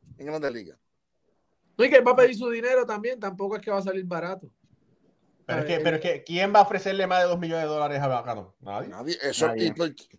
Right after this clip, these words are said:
Speaker 2: No, eh, pero eso es Grandes Ligas y en México también él va a pedir dinero.
Speaker 1: No, no,
Speaker 3: Pero,
Speaker 1: quizá
Speaker 4: Pero,
Speaker 1: en México
Speaker 4: pero en
Speaker 1: juegue
Speaker 4: México hay equipos que pueden dar, ¿eh? Acereros de Monclova, los Toros de Tijuana, equipos que han traído superestrellas, así que creo que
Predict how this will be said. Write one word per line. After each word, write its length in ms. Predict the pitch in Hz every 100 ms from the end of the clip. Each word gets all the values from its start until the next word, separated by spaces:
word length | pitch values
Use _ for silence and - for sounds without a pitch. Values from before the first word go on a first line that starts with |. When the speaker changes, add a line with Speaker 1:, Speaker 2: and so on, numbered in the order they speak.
| _ _ _ _
Speaker 2:
No, 80 | 226 269
eh, 120 | 262
pero 140 | 247 226
eso 120 | 233
es 80 | 254
Grandes 340 | 302 311 269
Ligas 280 | 262 302 247
y 80 | 208
en 120 | 196
México 380 | 196 214 254 277
también 360 | 269 226 254
él 120 | 262
va 60 | 214
a 40 |
pedir 240 | 226 220 202
dinero. 360 | 190 160 202 151 -
Speaker 1:
No, 160 | 175 247
no, 160 | 226
Speaker 3:
Pero, 160 | 156 151 - -
Speaker 1:
quizá 140 | 196
Speaker 4:
Pero, 100 | 220
Speaker 1:
en 40 | 240
México 160 | 269
Speaker 4:
pero 140 | 220 247
en 40 |
Speaker 1:
juegue 140 | 247 254
Speaker 4:
México 180 | 220 196
hay 100 | 202
equipos 600 | 208 190 - 202 180 -
que 160 | 131 120
pueden 320 | 151 143 131
dar, 200 | 117 110
¿eh? 160 | 160
Acereros 520 | 185 117 123 123 131 123
de 80 |
Monclova, 640 | 107 104 120 135 143 139 131
los 180 | 110 -
Toros 240 | 120 113
de 80 | 104
Tijuana, 560 | 104 101 131 143 139
equipos 400 | 127 - 131 151
que 140 | - 113
han 200 | 120 123
traído 340 | 127 113 123
superestrellas, 720 | 120 117 107 107 - 147 170 160
así 180 | 127
que 160 | 151 196
creo 180 | 220 233
que 280 | 262 240